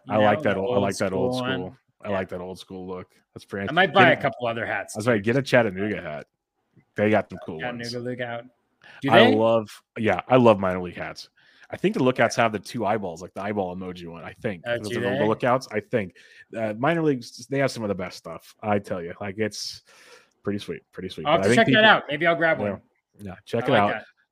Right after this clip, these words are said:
Speaker 2: But, uh, until next time, everybody, hope Toby has a great trip. We have some good fab. We'll see what his fab looks like while he's doing it on the road with his buddies
Speaker 1: Oh,
Speaker 2: watching
Speaker 1: God,
Speaker 2: baseball.
Speaker 1: I don't even wanna talk about
Speaker 2: That'll
Speaker 1: it.
Speaker 2: be fun.
Speaker 1: It's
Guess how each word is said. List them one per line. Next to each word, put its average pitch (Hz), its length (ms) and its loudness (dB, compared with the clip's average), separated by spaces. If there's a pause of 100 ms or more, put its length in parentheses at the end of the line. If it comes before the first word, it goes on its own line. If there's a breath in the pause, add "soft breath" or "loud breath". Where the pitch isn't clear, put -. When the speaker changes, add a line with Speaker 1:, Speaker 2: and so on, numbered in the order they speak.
(380)
Speaker 2:
But, 107 260 4
uh, 107 120 6
until 107 260 2
next 131 240 2
time, 117 180 2
everybody, 113 380 2
hope 120 320 -2
Toby 110 240 -2
has 104 100 -2
a 98 60 -6
great 98 200 -4
trip. - 360 -4 (100)
We 104 160 -2
have 101 140 0
some 104 160 -14
good 95 120 -6
fab. 127 380 -4 (220 soft breath)
We'll 123 80 -4
see - 100 -2
what 151 80 4
his 123 100 -4
fab 123 240 0
looks 117 200 -4
like 98 160 -4
while 98 120 0
he's 95 120 -6
doing 104 200 -4
it 104 120 -8
on 107 160 -4
the 107 80 -6
road 98 400 0
with 104 200 -8
his 101 120 -12
buddies 98 420 -2
Speaker 1:
Oh, 92 60 -8
Speaker 2:
watching 95 300 -8
Speaker 1:
God, 95 40 -14
Speaker 2:
baseball. 95 480 -4
Speaker 1:
I 95 40 -12
don't 101 140 -14
even 104 140 -12
wanna 101 160 -10
talk 98 320 -10
about 95 160 -10
Speaker 2:
That'll 110 300 2
Speaker 1:
it. 117 40 -10
Speaker 2:
be 117 120 -2
fun. 98 400 -4
Speaker 1:
It's 117 80 -12